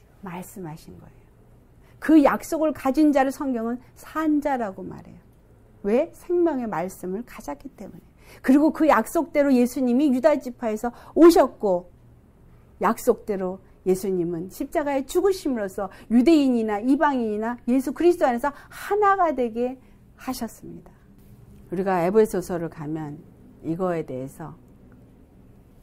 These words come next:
에베소 이 장에 얘기해요. 그리고 사 장에는 한 성령을 가졌고 한 몸이고 하나이고 하나이고 하나이고 그 진리를 말합니다.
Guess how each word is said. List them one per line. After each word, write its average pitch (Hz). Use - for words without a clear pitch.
에베소 165
이 220
장에 190
얘기해요. 143
그리고 208
사 -
장에는 180
한 226
성령을 165
가졌고 156
한 262
몸이고 175
하나이고 214
하나이고 269
하나이고 294
그 -
진리를 220
말합니다. 165